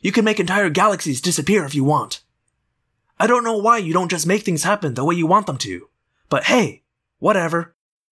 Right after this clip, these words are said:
I looked him right in the eyes, right into eyes that were a disturbing mirror image of my own. "You want me to lead these Hork-Bajir to this place you've put in my head?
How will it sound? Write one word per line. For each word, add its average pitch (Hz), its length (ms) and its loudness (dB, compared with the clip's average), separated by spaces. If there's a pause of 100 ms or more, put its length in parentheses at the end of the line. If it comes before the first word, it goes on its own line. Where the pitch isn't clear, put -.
(1300)
I 139 80 2
looked 208 200 2
him 143 120 0
right 180 200 2
in 170 100 -2
the 160 160 2
eyes, 135 500 -4 (640)
right 202 180 2
into 208 260 0
eyes 185 280 2
that 123 120 0
were 123 160 2
a 120 40 -4
disturbing 190 500 0
mirror 170 240 2
image 165 420 0
of 110 80 -6
my 131 160 0
own. 139 340 -2 (1400)
"You 196 160 4
want 233 180 4
me 220 80 -2
to 202 100 0
lead 190 180 0
these 165 160 -2
Hork-Bajir 185 560 2
to 170 80 0
this 143 180 -2
place 185 300 0
you've 147 120 -2
put 180 160 0
in 170 60 -2
my 160 120 0
head? 185 360 0